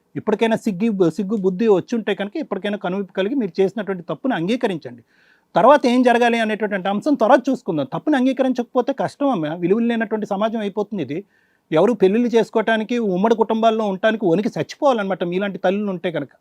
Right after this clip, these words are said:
"అమ్మో, ఉమ్మడి కుటుంబం, ఇంతమంది, ఇందులో ఎంతమంది మగాళ్ళు ఉన్నారు, ఎంతమంది ఆడవాళ్ళు ఉన్నారు,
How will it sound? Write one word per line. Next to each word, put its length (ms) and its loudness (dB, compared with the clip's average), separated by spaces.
"అమ్మో, 160 6
ఉమ్మడి 240 2
కుటుంబం, 400 6
ఇంతమంది, 400 0
ఇందులో 180 2
ఎంతమంది 340 0
మగాళ్ళు 280 2
ఉన్నారు, 200 0
ఎంతమంది 360 -2
ఆడవాళ్ళు 340 2
ఉన్నారు, 280 0